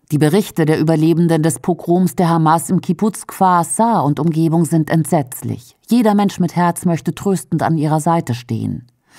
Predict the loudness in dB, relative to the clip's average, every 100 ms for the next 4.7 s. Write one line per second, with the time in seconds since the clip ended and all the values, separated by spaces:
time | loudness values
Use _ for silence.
0 | -20 -8 -2 2 0 2 0 0 -4 0
1 | 0 0 0 0 0 -2 -4 -6 0 0
2 | 2 0 -2 -2 0 0 -2 0 0 -2
3 | 0 -2 -2 -4 -4 -4 -4 -4 -4 -6
4 | -6 -2 -2 -2 -10 -18